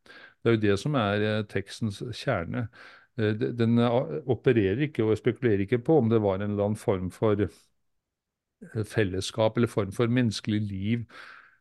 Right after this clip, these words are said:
eh, altså samfunn, eh, for å si det sånn, i dette såkalte paradis før syndefallet.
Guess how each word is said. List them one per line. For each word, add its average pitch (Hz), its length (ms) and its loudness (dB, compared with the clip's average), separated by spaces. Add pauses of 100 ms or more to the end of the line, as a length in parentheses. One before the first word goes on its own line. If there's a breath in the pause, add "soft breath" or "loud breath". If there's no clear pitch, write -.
(140)
eh, 110 300 -2
altså 113 240 -2
samfunn, 120 580 0
eh, 117 120 2
for 127 140 0
å - 20 -4
si 117 80 4
det 110 100 0
sånn, 117 200 2
i 110 40 0
dette 107 260 -4
såkalte 104 420 -4
paradis 104 720 -4
før 104 280 -2
syndefallet. 107 760 -4